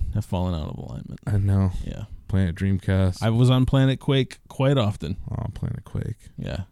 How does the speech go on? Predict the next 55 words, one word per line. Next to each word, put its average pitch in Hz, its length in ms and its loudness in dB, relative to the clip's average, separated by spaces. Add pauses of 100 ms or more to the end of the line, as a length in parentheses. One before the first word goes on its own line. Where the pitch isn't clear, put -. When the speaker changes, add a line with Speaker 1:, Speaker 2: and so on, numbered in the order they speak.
(120)
Speaker 2:
Pour 98 160 4
some 92 260 2
hand 90 200 2
sanitizer 90 580 -2
out 85 120 -4
for - 100 -10
Planet - 300 2
Quake. - 240 0 (120)
Speaker 1:
Yeah. - 120 -10 (400)
Speaker 2:
But 208 80 4
anyway, 135 300 10 (260)
they 160 200 8
were, 180 160 10
they, 175 220 6
they 185 200 0
were 208 80 6
like, 185 140 4
"Yeah, 196 120 4
I'm 185 100 8
the 170 80 8
best 170 340 6
at 156 120 6
F-Zero 139 480 10
X." 120 320 8
And 110 260 2
my 120 140 6
friend 123 240 8
Adam 110 240 8
just 104 120 2
starts 107 300 4
laughing 104 720 4
'cause 110 200 2
he 117 160 8
knows 117 320 8
I'm 113 220 8
the 101 100 6
best 92 500 -2
at 92 60 -2
F-Zero 80 420 -2
X. 80 320 -2 (960)
And 110 140 6
I 120 40 8
was 113 120 4
like, 117 220 6
"Oh, 151 120 10
really? 143 460 8 (1160)
Oh, 135 100 4
you 135 160 8
wanna 143 140 8
put - 140 4
some 139 120 2
money 139 260 6
on 202 300 8
it?" - 120 6
Speaker 1:
<laughs> - 80 -16